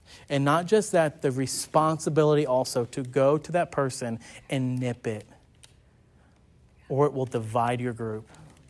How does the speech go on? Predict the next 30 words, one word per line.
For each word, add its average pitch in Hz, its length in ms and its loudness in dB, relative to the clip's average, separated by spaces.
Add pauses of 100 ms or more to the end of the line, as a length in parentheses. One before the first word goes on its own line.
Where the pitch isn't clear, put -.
(440)
and 143 100 -2
it 135 60 -6
will 127 100 -6
separate 127 720 -2
your 127 120 -4
group. 123 280 -6
And 123 120 -2
that's 135 200 -2
the 170 100 0
Satan's, 175 400 2
that's 151 160 -2
Satan's 180 260 0
tactic. 185 480 2 (800)
He 151 100 -2
wants 170 220 4
to 180 80 2
separate. 185 500 4
He 170 80 -2
wants 165 280 2
to 190 80 2
divide, 190 680 4 (960)
because 156 240 2
if 160 80 4
he 180 80 4
can 190 140 8
isolate 208 440 4
somebody 202 320 4
in 214 80 4
your 214 140 4
group, 233 420 6